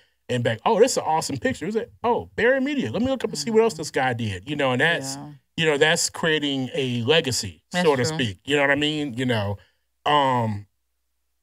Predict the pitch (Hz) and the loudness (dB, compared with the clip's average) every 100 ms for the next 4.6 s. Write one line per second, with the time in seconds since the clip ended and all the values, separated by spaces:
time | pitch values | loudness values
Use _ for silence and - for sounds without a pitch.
0 | _ - 165 165 143 135 135 151 147 135 | _ -4 0 2 2 0 -2 0 2 2
1 | 160 160 139 123 117 143 127 123 127 123 | 2 2 0 -2 -4 -4 -2 -2 0 2
2 | 120 117 110 120 117 110 107 101 98 95 | 2 2 0 -2 0 0 0 -2 -4 -6
3 | 92 _ _ _ _ _ _ _ _ _ | -12 _ _ _ _ _ _ _ _ _
4 | - 123 120 113 - | -8 -4 -2 -2 -6